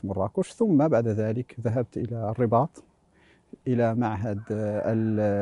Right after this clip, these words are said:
ال-، البريد والاتصالات، وأكملت سنة ثالثة في معهد الاتصالات بفرنسا، قرب مدينة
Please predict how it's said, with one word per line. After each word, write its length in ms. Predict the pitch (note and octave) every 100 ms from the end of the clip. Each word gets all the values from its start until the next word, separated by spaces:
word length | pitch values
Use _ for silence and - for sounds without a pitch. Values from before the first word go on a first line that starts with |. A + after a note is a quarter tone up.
| G2 G2 A2
ال-، 520 | G2 G2 F#2 F2+ F#2+ F2 D#2+ D#2+
البريد 520 | G2+ G2 G#2+ A2+ G#2+
والاتصالات، 720 | G#2+ - - G2+ F#2+ B2 - - _ _ _ _ _
وأكملت 800 | F#3 D#3+ F3 F3+ F#3 - F#3+ - D3+
سنة 220 | E3+ C#3
ثالثة 640 | - - C#3+ G#2+ - B2
في 500 | - - A2+ A2 G#2 F#2 F2+ D2 C2+ D2 A#1+ A#2
معهد 440 | A#2 A#2+ G#2 G2+
الاتصالات 600 | G2+ G#2 - - A#2 B2 -
بفرنسا، 1400 | A#2+ A2 G#2 F#2 A2 G2+ G2 F2+ E2+ - G#2 F#2+ - - _ _ _ A2+ A2+ -
قرب 200 | D3 B2+
مدينة 360 | B2+ A2 A2